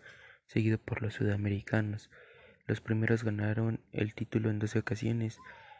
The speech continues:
mientras que los sudamericanos lo han hecho en nueve ocasiones.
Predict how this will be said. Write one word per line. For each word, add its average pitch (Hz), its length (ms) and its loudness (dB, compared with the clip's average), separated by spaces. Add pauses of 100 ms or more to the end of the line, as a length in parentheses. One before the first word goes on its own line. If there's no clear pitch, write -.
(160)
mientras 113 280 6
que - 120 0
los 110 160 0
sudamericanos 107 760 2
lo 110 200 2
han 107 160 0
hecho 110 240 -4
en 110 100 -2
nueve 110 220 0
ocasiones. 104 600 -4